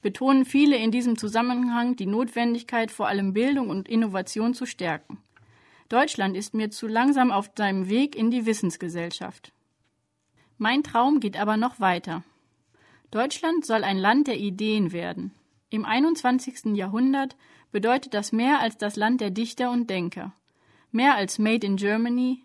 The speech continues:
mehr als typisch deutsche Tugenden. Das ist sicher etwas ganz anderes als Großmannssucht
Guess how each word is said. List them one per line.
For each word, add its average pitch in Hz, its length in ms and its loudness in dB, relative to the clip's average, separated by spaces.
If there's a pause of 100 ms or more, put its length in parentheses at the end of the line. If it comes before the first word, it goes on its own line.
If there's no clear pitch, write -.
mehr 240 220 0
als 240 200 -4
typisch 294 400 0
deutsche 208 360 -4
Tugenden. 180 600 -4 (1200)
Das 294 200 -4
ist 311 220 -4
sicher 240 320 -2
etwas 202 300 -6
ganz 285 260 2
anderes 254 520 0
als 190 240 -6
Großmannssucht 262 960 -2